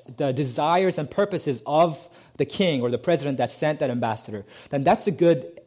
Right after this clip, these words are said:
evidence, that's a good sign that that ambassador was actually from that king or from that president. Now,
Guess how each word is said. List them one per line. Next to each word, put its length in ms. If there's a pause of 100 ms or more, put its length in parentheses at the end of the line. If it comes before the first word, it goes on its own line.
evidence, 600
that's 260
a 20
good 180
sign 420
that 160
that 120
ambassador 680
was 160
actually 500
from 400
that 140
king 240 (200)
or 80
from 300
that 140
president. 380 (640)
Now, 200